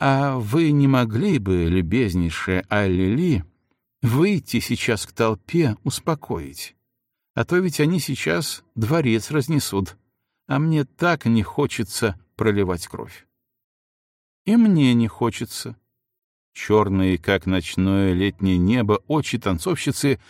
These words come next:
взорвались, рассыпались звёздами. "Да, да, великий хан, я пойду, выйду". "А потом заходите, посидим", светски предложил повелитель. "Вы вино пьёте?"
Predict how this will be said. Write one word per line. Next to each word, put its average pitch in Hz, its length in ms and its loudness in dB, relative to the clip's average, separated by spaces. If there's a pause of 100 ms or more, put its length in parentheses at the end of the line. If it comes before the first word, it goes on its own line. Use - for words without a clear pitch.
(160)
взорвались, 107 840 2 (260)
рассыпались 104 760 0
звёздами. 80 600 -8 (680)
"Да, 151 400 2
да, 131 400 4
великий 110 420 0
хан, 92 420 -2 (140)
я 113 240 0
пойду, 107 600 -4 (520)
выйду". 156 480 -2 (1200)
"А 135 160 2
потом 190 460 4
заходите, 151 840 0 (320)
посидим", 101 760 0 (420)
светски 120 720 -2
предложил 92 580 0
повелитель. 82 600 -2 (720)
"Вы 143 560 2
вино 117 480 2
пьёте?" 147 520 -4